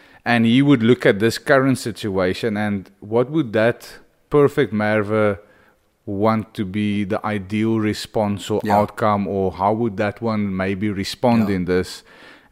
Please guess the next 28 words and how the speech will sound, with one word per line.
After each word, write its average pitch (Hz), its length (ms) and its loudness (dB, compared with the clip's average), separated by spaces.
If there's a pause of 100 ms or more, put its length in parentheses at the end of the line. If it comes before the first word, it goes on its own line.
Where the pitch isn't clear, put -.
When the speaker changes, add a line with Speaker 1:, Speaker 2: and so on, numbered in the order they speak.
(140)
Speaker 1:
And 107 320 -2
then 107 300 2
maybe 104 360 2
that 101 220 -2
one 104 180 -2
is 95 140 -4
a 98 80 -2
little 98 220 -2
bit 95 200 -6
more 95 240 -4
loving, 123 720 2
a 101 60 -6
little 95 260 -4
bit 98 180 -4
more 92 180 -4
forgiving, 131 920 0 (400)
a 107 40 -8
little 107 220 4
bit 101 220 -2
more 101 280 -2
Speaker 2:
Yeah. 143 80 4
Speaker 1:
patient. 123 520 2
That 151 200 0
actually, 139 540 -2 (120)
I 123 100 -2
can 127 240 -4
maybe, 113 680 -2 (480)
Speaker 2:
Yeah. 135 180 -6